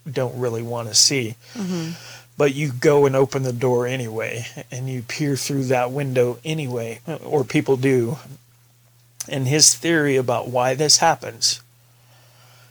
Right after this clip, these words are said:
Speaker 1: he said that we are attracted to the forbidden door or to that mysterious window,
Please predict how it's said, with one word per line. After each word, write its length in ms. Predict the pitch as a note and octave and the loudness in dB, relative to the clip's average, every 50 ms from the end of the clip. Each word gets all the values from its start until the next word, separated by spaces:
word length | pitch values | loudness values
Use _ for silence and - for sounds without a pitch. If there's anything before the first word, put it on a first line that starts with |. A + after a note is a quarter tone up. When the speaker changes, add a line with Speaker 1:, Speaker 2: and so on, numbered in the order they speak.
| _ _ _ _ | _ _ _ _
Speaker 1:
he 80 | C#3+ | 0
said 300 | C#3 - - D3+ C#3+ C3 | 2 4 4 4 4 4
that 240 | C3 B2+ A#2 - - | 2 2 2 2 0
we 160 | C3+ C3+ C#3 | -2 -2 0
are 80 | C3 A#2+ | 0 0
attracted 720 | A#2+ A2+ A2+ - - D3 C#3+ D3 - - - C#3+ C#3 D3 | 0 -2 -4 -2 0 2 2 2 2 0 -6 -14 -8 -6
to 160 | - - D3 | -4 -4 -4
the 100 | C3 B2+ | -4 -4
forbidden 640 | A#2+ - - B2+ B2+ A2+ B2+ C3 C3 C3 D3 D3+ D3 | -6 -6 -4 -4 -4 0 0 0 0 0 -2 -4 0
door 440 | C3+ C#3 B2+ A#2+ B2 B2+ C3+ C#3+ C#3 - - - - - - | 0 2 2 2 2 2 2 0 -4 -8 -12 -14 -16 -14 -10
or 140 | C3+ C3 | -10 -10
to 220 | A#2+ - - C#3+ C3+ | -8 -6 -4 -4 -2
that 240 | C3 C3 A#2 - C3+ | -2 -2 -2 -4 -2
mysterious 680 | C3 - - - - C3+ C#3 C#3 C#3 C#3 C#3 C#3 - | 0 2 2 2 2 2 2 2 4 4 4 4 2
window, 640 | C#3+ C#3+ D#3 D#3 C#3+ C3+ B2+ A#2+ A#2 A#2 B2 C3 | 2 2 0 0 0 0 0 0 0 0 -2 -4